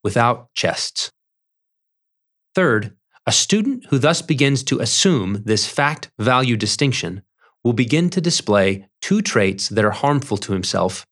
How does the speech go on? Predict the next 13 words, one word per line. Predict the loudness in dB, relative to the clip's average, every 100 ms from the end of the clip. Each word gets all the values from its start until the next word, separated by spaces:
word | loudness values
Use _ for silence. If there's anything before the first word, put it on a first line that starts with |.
| _
and | -6 -4
to | -2
society. | -2 0 0 0 -4 -12 _ _ _ _ _ _ _ _ _
First, | 2 2 0 -6 _ -2
he | 0
will | 2
begin | 2 2 2
to | 0
view | 0 0 -2 0
ordinary | 2 2 4 4 2
human | 0 0 2 0 -2
emotions | 0 2 2 0 -2 -4 -6 _ -4
disdainfully. | -2 2 2 2 -2 -4